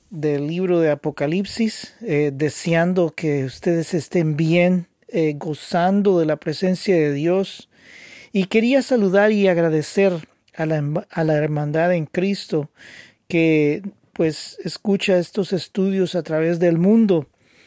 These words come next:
Hermanos en México, Colombia, Estados Unidos, Inglaterra, El Salvador, Perú, Rumania y Argentina han estado escuchando estos estudios y agradezco mucho,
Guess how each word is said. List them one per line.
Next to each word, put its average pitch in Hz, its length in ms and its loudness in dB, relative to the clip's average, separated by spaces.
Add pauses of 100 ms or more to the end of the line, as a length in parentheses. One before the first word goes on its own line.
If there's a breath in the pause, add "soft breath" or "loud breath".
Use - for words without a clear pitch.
(240 loud breath)
Hermanos 170 540 0
en 156 180 -2
México, 175 760 2 (420 soft breath)
Colombia, 170 960 2 (100)
Estados 160 560 -2
Unidos, 170 800 0 (140)
Inglaterra, 165 1300 0
El 143 200 -8
Salvador, 156 1080 0 (280 soft breath)
Perú, 185 680 0 (420 soft breath)
Rumania 165 960 -2 (640 soft breath)
y 165 100 0
Argentina 160 840 0
han 180 160 0
estado 190 400 2
escuchando 190 640 0
estos 170 300 -4
estudios 214 680 -2
y 170 80 2
agradezco 165 600 0
mucho, 185 600 0